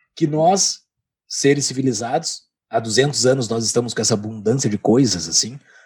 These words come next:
Há duzentos anos atrás não era assim, né? Era bem diferente, tudo era muito diferente, as pessoas tinham que fazer suas próprias coisas.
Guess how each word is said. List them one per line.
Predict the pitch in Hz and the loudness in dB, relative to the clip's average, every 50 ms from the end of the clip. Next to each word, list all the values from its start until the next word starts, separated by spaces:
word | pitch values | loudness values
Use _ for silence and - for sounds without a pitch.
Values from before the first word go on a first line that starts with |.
| _ _ | _ _
Há | - 104 107 | -2 0 0
duzentos | 107 98 - 123 123 110 113 | 0 2 0 0 0 2 0
anos | 113 110 113 | 0 0 -2
atrás | 107 - 113 110 104 | 0 2 2 2 2
não | 113 123 135 127 | 2 0 2 2
era | 123 123 117 | 4 4 4
assim, | 104 - - - - 117 120 139 160 | 4 2 0 0 -2 -4 -6 -6 -6
né? | 147 104 101 123 127 - | -4 -4 -6 -8 -8 -8
Era | - 101 101 | -6 -4 0
bem | 98 123 147 165 151 | 2 4 4 4 4
diferente, | - - 117 104 110 131 147 - - | 2 2 2 2 2 0 -2 -4 -4
tudo | - 139 143 | 0 2 4
era | 131 123 | 4 4
muito | 123 139 156 160 | 4 4 4 4
diferente, | - - 127 110 110 123 135 131 | 4 4 4 4 4 2 0 -2
as | 110 | -4
pessoas | - 110 - 120 117 - | -4 -2 0 0 0 0
tinham | - 127 120 | 0 -2 -4
que | 117 - | -2 2
fazer | - 110 101 117 139 | 2 4 6 6 4
suas | 131 127 117 | 4 2 0
próprias | - 113 113 117 110 - | -2 -4 -2 -2 -2 -2
coisas. | - 120 135 160 - | 0 -2 -2 -2 -4